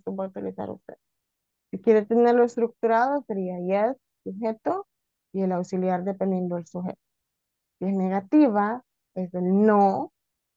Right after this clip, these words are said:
sujeto y el auxiliar en negativo, según el sujeto. ¿Ok? Lo que yo no puedo decir, por ejemplo, lo que no está bien, lo que no es inglés,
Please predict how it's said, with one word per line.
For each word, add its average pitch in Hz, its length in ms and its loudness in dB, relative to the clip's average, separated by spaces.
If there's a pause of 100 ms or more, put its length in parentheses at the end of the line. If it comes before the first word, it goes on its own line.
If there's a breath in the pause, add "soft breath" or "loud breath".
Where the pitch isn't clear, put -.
(260)
sujeto 202 760 -4
y 202 200 -2
el 190 100 0
auxiliar 185 580 -4
en 190 140 -4
negativo, 190 680 -12 (120)
según 175 360 -2
el 170 100 -8
sujeto. 180 340 -10 (520)
¿Ok? 196 360 -2 (960)
Lo 202 260 2
que 214 160 2
yo 220 120 2
no 226 220 0
puedo 233 320 2
decir, 240 380 -4
por 233 140 -4
ejemplo, 254 360 -4
lo 196 260 -2
que 185 80 -4
no 196 180 0
está 247 300 -6
bien, 247 520 -6 (180)
lo 190 180 -6
que 196 100 -4
no 196 200 2
es 202 100 2
inglés, 262 800 0